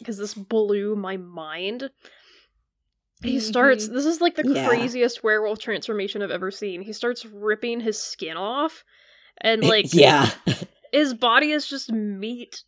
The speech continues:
Speaker 1: and then, like, his meat muscle form grows a snout,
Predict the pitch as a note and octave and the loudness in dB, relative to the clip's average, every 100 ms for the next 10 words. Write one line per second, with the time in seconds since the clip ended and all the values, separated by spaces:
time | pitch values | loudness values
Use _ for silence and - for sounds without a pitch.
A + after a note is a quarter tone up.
0 | _ _ - A3+ A#3 A3+ A3+ A#3 A3 - | _ _ -4 -4 -2 -4 2 2 2 -4
1 | A#3 G3+ - - _ _ _ - F#3+ G#3 | -14 -14 -20 -20 _ _ _ -20 -16 -12
2 | A3 A3 A#3+ B3 - A3+ A3+ A3+ A#3 A3 | -10 -8 -8 -8 -8 -6 -6 -2 -4 -2
3 | A3+ G#3+ G#3+ G#3+ G#3+ G#3 - - G#3+ F#3 | -4 -4 0 0 0 -2 -8 -6 -4 -4
4 | G3+ - | -4 -8